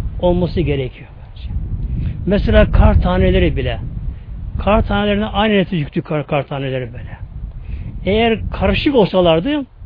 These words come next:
birbirini çekerlerdi böylece. Eğer kar tanesi birbirini çekse ne olur? Dünyaya kocaman bir şey gibi inerler bunlar böyle. İnerler böyle.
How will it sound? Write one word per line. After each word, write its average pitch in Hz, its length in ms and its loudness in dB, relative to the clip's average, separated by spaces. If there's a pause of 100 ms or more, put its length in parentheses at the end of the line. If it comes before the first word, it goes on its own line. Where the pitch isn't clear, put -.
(120)
birbirini 202 220 2
çekerlerdi 147 640 -2
böylece. - 360 -10 (960)
Eğer 214 280 0
kar 226 300 0
tanesi 214 420 0
birbirini 196 180 0
çekse 196 380 2
ne 233 40 6
olur? 208 460 4 (200)
Dünyaya 208 360 0
kocaman 220 560 -2
bir 202 60 -4
şey 254 220 -2
gibi 180 160 0
inerler 147 300 0
bunlar 127 100 -6
böyle. - 1200 -12
İnerler 131 360 -2
böyle. 120 200 -12